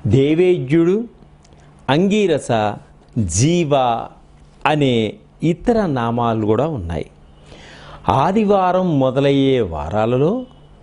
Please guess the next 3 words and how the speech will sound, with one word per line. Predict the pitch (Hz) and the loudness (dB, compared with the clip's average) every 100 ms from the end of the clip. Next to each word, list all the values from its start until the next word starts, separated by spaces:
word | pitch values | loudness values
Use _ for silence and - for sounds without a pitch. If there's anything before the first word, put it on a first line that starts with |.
| - - - 107 135 | -20 -10 -2 2 4
గురువుది | 180 233 233 233 240 - - | 4 2 2 2 0 -4 -2
ఐదో | 139 170 202 190 | 0 2 2 0
స్థానం | - - - 143 139 113 | -4 -6 -2 0 0 -4